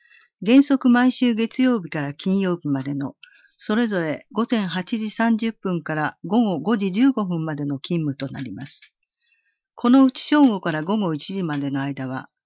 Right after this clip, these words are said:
休憩時間となっています。かっこ二、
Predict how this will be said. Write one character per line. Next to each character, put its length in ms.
休 240
憩 200
時 120
間 200
と 120
な 120
っ 60
て 160
い 80
ま 140
す。 200
か 140
っ 140
こ 120
二、 220